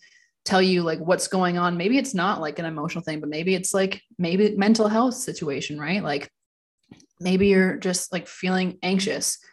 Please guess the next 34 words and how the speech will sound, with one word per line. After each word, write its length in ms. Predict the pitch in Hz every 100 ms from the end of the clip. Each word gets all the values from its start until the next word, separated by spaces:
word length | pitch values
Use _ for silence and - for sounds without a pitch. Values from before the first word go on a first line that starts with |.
| _ -
about 280 | 180 - -
a 60 | 180
certain 240 | 185 165
situation, 540 | 185 175 160 151 151
like, 160 | 160 175 _
to 100 | -
h-, 60 | 190 208
feel 260 | - 220 214
safe 320 | 208 165 180
enough 140 | 190
to 140 | 190 -
open 220 | 180 180
up 140 | 165 165
and 120 | 170
talk 280 | - 180 220
to 80 | -
somebody 300 | 156 147 156
about 260 | 151 143
that, 180 | 151 151
whether 180 | 165 175
that's 300 | 170 - - - _
your 120 | - 165
partner 440 | 185 214 185 165
or 120 | 170
whether 240 | 165 160 165
that's 280 | 160 -
your 120 | 165 151
coach 500 | - 196 190 - 175
or 180 | 156
your, 360 | 156 160 156 160 -
your 340 | 160 156 - -
A 160 | - 175
T. 380 | - 233 175
Like, 280 | 160 151 -